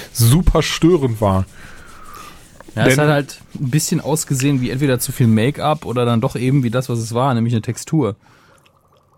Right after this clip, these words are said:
Speaker 2: Also seine Haut.
Speaker 1: Ja.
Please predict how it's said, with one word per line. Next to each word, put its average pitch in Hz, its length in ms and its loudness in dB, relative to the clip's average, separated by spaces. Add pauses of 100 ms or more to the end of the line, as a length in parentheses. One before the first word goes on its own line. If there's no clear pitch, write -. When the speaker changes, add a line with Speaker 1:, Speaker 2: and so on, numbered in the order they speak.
(680)
Speaker 2:
Also 110 160 -6
seine 95 220 -4
Haut. 101 260 -2 (760)
Speaker 1:
Ja. 117 200 2